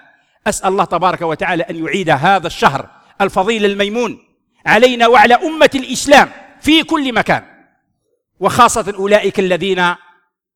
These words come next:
يرضخون تحت نار العذاب والجوع والقتل والتشريد في سوريا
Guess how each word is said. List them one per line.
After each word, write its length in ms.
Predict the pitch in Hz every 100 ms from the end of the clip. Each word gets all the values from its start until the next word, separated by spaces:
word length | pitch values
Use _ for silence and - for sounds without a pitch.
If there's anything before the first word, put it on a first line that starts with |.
| _
يرضخون 640 | 143 185 180 170 220 180 113 _ _ _ _ _ _
تحت 300 | - - - 226 214 196 - - _
نار 300 | 151 247 247
العذاب 800 | 233 233 220 180 208 226 185 139
والجوع 460 | 202 196 262 247 - - _ _ _ _ _ _
والقتل 500 | 185 196 262 - 190
والتشريد 540 | 196 - - 247 247 143 - _ _ _ _ -
في 100 | 190
سوريا 460 | 269 240 220 165